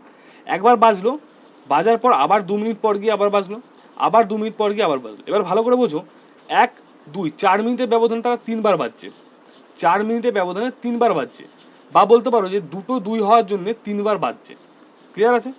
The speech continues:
তাহলে এখানে পনেরোটা, পনেরোটা দুই হওয়ার জন্য কবার বাজবে? ষোলো বার বাজবে, ঠিক আছে? অপশন বি is the right answer।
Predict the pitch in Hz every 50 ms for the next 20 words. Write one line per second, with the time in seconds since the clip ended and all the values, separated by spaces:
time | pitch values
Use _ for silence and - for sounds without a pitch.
0 | - - - - - - 160 185 226 226 220 240 247 240 - - 190 208 220 226
1 | 233 208 240 254 285 - - - - _ _ - - - 175 196 220 233 226 254
2 | 240 175 165 202 220 214 208 240 233 202 190 233 240 233 220 220 226 226 233 233
3 | 214 233 285 233 - - 151 135 123 117 113 117 101 82 - - - - - _
4 | - - - _ - - - - - - - - 202 254 294 320 262 - - -
5 | 135 - - 247 285 302 - - - - - 127 131 131 131 135 110 101 87 -
6 | - - - - -